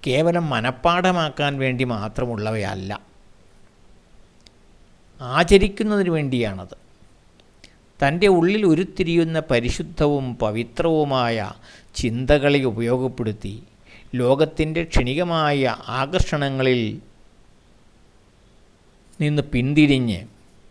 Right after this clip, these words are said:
മനുഷ്യൻ ഈശ്വരനിലേക്കുള്ള പാത സ്വയം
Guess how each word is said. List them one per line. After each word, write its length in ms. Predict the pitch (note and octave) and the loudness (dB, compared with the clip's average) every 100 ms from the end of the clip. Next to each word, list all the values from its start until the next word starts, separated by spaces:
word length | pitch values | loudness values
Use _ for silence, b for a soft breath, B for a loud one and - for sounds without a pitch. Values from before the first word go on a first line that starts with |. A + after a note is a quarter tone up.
| - _ - - _ - - - - | -20 _ -20 -20 _ -20 -20 -20 -14
മനുഷ്യൻ 460 | G#2+ A#2 - C3+ G#2+ C3 _ b b b - | -12 -6 -2 -2 -2 -12 _ b b b -8
ഈശ്വരനിലേക്കുള്ള 1160 | B2+ B2+ G3 F#3 F3 D#3+ C#3+ C#3 C3+ C3 B2 A2+ | -6 -2 2 2 2 0 2 2 2 0 -2 -2
പാത 340 | - G2+ G2+ A2 F#2 - - b b b | -4 -6 -4 -4 -6 -8 -20 b b b
സ്വയം 500 | - B2+ B2 D3+ | -4 -2 0 0